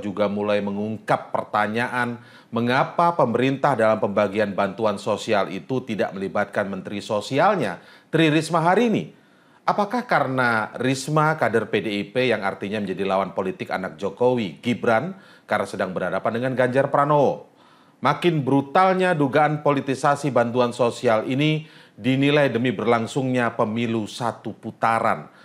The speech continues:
Fakta di lapangan menunjukkan beberapa hal janggal, seperti pembagian bansos di Serang oleh Presiden yang entah kebetulan atau tidak ada baliho Prabowo Gibran di situ.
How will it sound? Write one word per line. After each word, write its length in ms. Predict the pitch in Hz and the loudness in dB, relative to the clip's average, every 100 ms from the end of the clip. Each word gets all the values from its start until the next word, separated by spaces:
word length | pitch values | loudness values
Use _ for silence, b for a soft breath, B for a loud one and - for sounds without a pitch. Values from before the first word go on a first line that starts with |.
| B B | B B
Fakta 480 | - 123 - 135 131 | -2 -2 0 0 2
di 80 | 113 | 2
lapangan 400 | 113 120 120 123 | 0 2 0 0
menunjukkan 560 | 120 110 101 135 127 113 | -2 -2 -2 0 0 0
beberapa 400 | 98 107 104 110 | 0 0 2 0
hal 320 | 113 110 95 | 2 0 2
janggal, 560 | 143 185 170 101 - B B B | 2 2 2 0 -4 B B B
seperti 560 | - 127 120 - 139 | -6 -2 -2 0 0
pembagian 480 | 120 110 101 110 101 | 2 0 2 0 2
bansos 560 | 113 113 110 131 - - 104 | 2 2 0 -2 -2 -10 -8
di 160 | 104 104 | -8 -2
Serang 320 | 123 117 123 | 0 2 2
oleh 160 | 110 107 | 0 -2
Presiden 480 | - 110 117 120 117 | -2 -4 0 0 0
yang 240 | 104 101 | -4 -4
entah 160 | 123 123 | -4 -4
kebetulan 560 | 113 98 - 175 165 | -6 -6 2 4 4
atau 240 | 123 117 120 | 2 -2 -4
tidak 560 | 127 110 139 143 - B B - | -2 2 2 2 -4 B B -2
ada 400 | 113 113 110 - _ _ - | 0 0 -2 -10 _ _ -6
baliho 560 | 95 101 113 135 156 | 0 2 4 4 4
Prabowo 400 | 156 151 151 160 | 4 4 4 2
Gibran 320 | 147 196 170 101 | 2 2 2 2
di 80 | |
situ. 400 | 185 98 - - | -2 -8 -10 -16